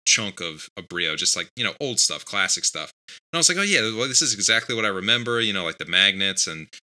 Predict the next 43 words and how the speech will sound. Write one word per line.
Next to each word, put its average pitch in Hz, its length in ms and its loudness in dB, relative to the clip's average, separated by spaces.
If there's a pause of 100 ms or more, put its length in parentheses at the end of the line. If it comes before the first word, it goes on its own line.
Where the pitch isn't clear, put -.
(280)
the, 80 340 -4
the, 98 120 -6
like, 87 260 -2
little, 95 380 -6
uh, 85 160 -2
you 87 120 -4
know, 85 80 -6
cranes. 101 520 0
You 87 60 -4
could, 80 120 -6
like, 82 140 -10
lift 98 200 -6
the 82 220 -2
carriages 92 480 -4
off 85 220 -10
the 78 200 -4
tra-, 92 300 0 (100)
train. 95 280 -2
You 95 60 -10
know, 107 60 -10
it 156 60 -2
was, 131 160 -2
like, 117 80 -16
very 165 240 2
simple. 78 500 4
It's - 140 -4
like, 95 140 -4
"Okay, 85 240 -4
this 92 200 0
is, - 240 -4
this 139 160 2
is 117 120 0
all 107 160 -2
they, 95 240 0 (120)
they 95 140 0
are. 95 260 2
This 95 160 -2
is 95 120 -2
all 92 100 -4
they 87 140 -2
will 92 360 -6 (120)
ever 98 260 -2
be." 80 300 -2